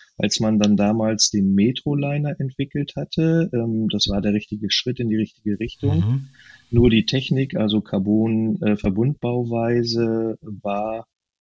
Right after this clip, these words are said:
Speaker 1: einfach damals auch mit Blick auf die Form, äh, zwar wegweisend, aber der Zeit noch voraus. So, und, äh, da muss man eben gucken, dass man diesen Spagat geht. Auf der einen Seite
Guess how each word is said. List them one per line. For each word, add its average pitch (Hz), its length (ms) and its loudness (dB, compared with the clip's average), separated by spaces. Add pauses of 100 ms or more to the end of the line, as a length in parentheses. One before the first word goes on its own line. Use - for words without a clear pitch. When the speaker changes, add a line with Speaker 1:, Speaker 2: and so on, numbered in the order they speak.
(220)
Speaker 1:
einfach 110 520 -2
damals 104 840 2
auch 101 280 -4
mit 101 160 -2
Blick 107 180 -4
auf 98 140 -4
die 98 120 -4
Form, 104 760 2
äh, 95 140 -2
zwar 95 280 -2
wegweisend, 110 580 -2
aber 98 200 0
der 98 100 -2
Zeit 95 320 -4
noch 104 160 -8
voraus. 90 760 -2 (880)
So, 101 300 2
und, 92 460 2
äh, 95 180 0
da 101 80 2
muss 104 200 2
man 107 120 2
eben 104 160 2
gucken, 117 300 -2
dass 101 180 -2
man 101 160 2
diesen 98 220 0
Spagat 95 640 -2
geht. 113 200 -4
Auf 101 140 -8
der 92 160 -4
einen 98 260 0
Seite 98 720 -2